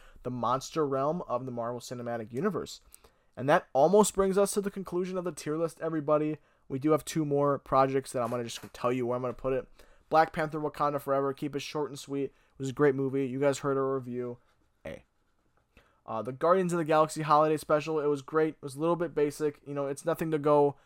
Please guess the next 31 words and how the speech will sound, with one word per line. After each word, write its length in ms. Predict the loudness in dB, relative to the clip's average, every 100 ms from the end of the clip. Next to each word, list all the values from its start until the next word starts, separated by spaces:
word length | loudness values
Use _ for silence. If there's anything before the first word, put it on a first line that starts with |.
| _
home 200 | -8 -6
about 280 | 0 2 2
and 100 | -2
tell 140 | -6
your 120 | -6 -4
mom. 360 | -4 -4 -6 -12 _ _ -20
Um, 100 | -20 _ _ _ _ _ _ _ _ _ -20 -8 2
it 100 | 4
was 120 | 4
great. 280 | 2 2 0 _ _
Uh, 300 | -6 -2 -2 -4
I'm 120 | -4
gonna 100 | -2
put 160 | -2 2
it 20 |
at 140 | 2 0
C, 160 | -2
though, 160 | -2 -2
'cause, 160 | -6
you 260 | -8 -8 -6
know, 120 | -4
it, 200 | -4 -2
it, 160 | -2 -4
it's 240 | -6 -8 -12 -8 -2
not 160 | 0
like 140 | 0 -4
anything 320 | -8 -6 -2
else 180 | -2 -2
that 80 |
we've 140 | -6 -8
seen. 300 | -10 -12